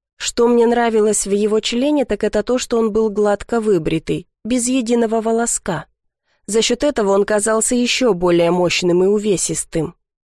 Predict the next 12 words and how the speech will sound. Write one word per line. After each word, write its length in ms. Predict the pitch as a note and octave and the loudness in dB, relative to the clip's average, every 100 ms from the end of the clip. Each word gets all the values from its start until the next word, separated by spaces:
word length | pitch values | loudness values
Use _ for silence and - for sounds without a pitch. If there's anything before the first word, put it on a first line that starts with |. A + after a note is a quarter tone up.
| _ - | _ -2
Ярко 340 | G3+ G3 G3+ | 0 0 2
выделенная 480 | G#3 G3 G3 G3 F#3+ | 2 4 4 4 2
головка 440 | F#3+ G3+ F#3+ G#3 | 2 0 0 -4
члена 340 | - A3+ B3+ A3+ | -2 0 0 0
была 240 | G3 F#3+ | 0 0
полностью 540 | A3 G#3+ G#3 G3+ G3+ | 0 2 2 0 0
открыта 440 | F#3+ - A#3 C4 C#4 | -2 -2 -2 -2 -2
и 80 | B3+ | -2
поблескивала 800 | A#3 G#3 G#3+ A3+ A#3+ A3 G#3+ | -2 0 0 0 -2 0 0
от 120 | G#3 F#3+ | 0 -2
выделившейся 760 | F#3+ F#3 F#3 - - F#3+ G3+ | -2 0 -2 -2 -4 -2 -2
смазки. 800 | G3+ A3 A3 F#3 - - D3+ | -4 -4 -2 -2 -4 -8 -10